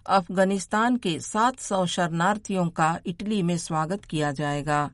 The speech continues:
इजीदियो समुदाय के अध्यक्ष मार्को इम्पलियाजो ने कहा, "अगस्त दो हज़ार इक्कीस में काबुल से बड़े पैमाने पर पलायन के बाद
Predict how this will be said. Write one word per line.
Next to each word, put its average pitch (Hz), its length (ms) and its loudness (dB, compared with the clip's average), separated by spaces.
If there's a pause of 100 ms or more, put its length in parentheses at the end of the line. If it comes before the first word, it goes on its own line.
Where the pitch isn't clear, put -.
(260)
इजीदियो 262 540 2
समुदाय 214 600 4
के 208 240 2
अध्यक्ष 175 560 2
मार्को 214 560 2
इम्पलियाजो 180 920 2
ने 156 140 0
कहा, 175 420 0 (400)
"अगस्त 226 400 2
दो 208 160 2
हज़ार 190 400 6
इक्कीस 233 500 -2
में 170 180 0
काबुल 196 500 2
से 190 220 -2
बड़े 185 320 2
पैमाने 180 640 2
पर 170 200 -2
पलायन 170 540 2
के 170 180 -4
बाद 156 420 2